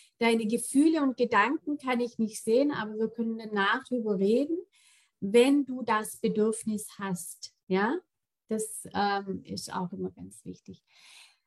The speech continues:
Was war denn dann das Ergebnis der Hypnose?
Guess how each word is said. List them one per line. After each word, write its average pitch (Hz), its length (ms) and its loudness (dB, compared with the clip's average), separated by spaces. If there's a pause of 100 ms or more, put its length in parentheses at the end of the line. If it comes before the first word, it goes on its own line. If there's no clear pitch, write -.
(300)
Was 285 260 4
war 381 160 8
denn 381 240 6
dann 320 280 4
das - 380 -4 (1600)
Ergebnis 247 840 6 (320)
der 202 560 6 (1300)
Hypnose? 220 960 4